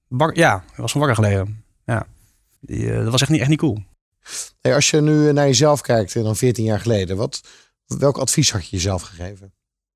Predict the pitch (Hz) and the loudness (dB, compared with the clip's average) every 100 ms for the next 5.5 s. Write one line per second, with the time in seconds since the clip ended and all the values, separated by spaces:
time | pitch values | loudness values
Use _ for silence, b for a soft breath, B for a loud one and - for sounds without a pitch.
0 | _ _ _ _ _ _ - - 120 101 | _ _ _ _ _ _ -12 -4 -2 0
1 | - 104 95 _ _ _ _ _ _ _ | -2 -6 -10 _ _ _ _ _ _ _
2 | _ _ _ _ _ _ _ _ _ _ | _ _ _ _ _ _ _ _ _ _
3 | _ _ _ _ _ - - 131 131 127 | _ _ _ _ _ -14 -8 0 2 4
4 | 127 123 123 113 _ _ 117 135 135 151 | 4 4 2 -2 _ _ 0 2 4 4
5 | 151 135 127 170 - | 6 4 4 2 -2